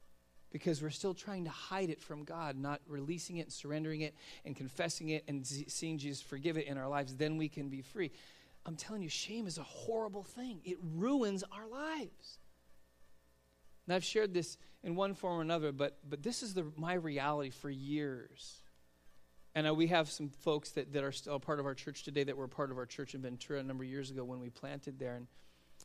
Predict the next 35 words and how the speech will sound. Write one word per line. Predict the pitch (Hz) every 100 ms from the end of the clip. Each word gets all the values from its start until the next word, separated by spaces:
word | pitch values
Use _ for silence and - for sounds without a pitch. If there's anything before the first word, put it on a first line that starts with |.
| - - - -
and, | 139
and | 143 147
what | 156
I | 175
share, | 180 175
I | 151
share | - 160
from | - 143
my | 143 147
perspective. | - 143 - 120 - 120 131 160 180
When, | 151 147
when, | 160 156 151
when | 143 156
God | 143 175 220
plants | - 185 180 -
a |
church, | 131 - 151 -
it's | - -
his | 165 -
church, | - 147 135
and | 131
he's | 139 135
always | 135 131
successful. | 127 123 - 127 - - 117 - - -
Leaders, | - 170 185 170
on | 156 151
the | 151
other | 147
hand, | 147 147 143 -
sometimes | - 147 151 143 131
aren't | 139 135
as | 131
successful | - 123 - 123 - 127
as | 123 143
we | 131